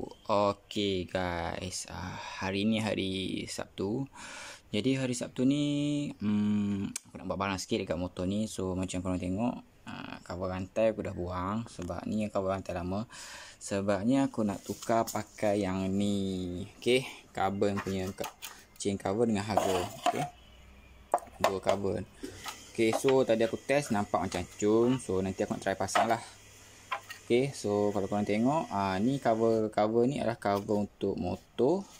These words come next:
Honda R S. Okey, Honda R S. Aku nak try pasang kat motor Benelli. Ha,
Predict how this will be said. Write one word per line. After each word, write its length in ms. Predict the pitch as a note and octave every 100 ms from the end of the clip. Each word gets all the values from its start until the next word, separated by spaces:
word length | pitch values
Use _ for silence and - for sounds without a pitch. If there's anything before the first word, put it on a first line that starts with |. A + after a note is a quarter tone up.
| -
Honda 400 | A2 G#2+ G2+ G2
R 240 | D2+ - -
S. 640 | - G2+ F2+ D#2+ C2+ -
Okey, 240 | - A2 G#2
Honda 240 | A2 F2
R 80 | F#2+
S. 320 | G2 G#2 B2 - - - -
Aku 160 | - -
nak 160 | -
try 80 | F2
pasang 400 | - F#2+ - G2
kat 160 | - -
motor 320 | E2+ - F#2+
Benelli. 720 | F#2+ F#2+ F#2+ F#2+ F#2+ F#2+ G2
Ha, 80 | G2+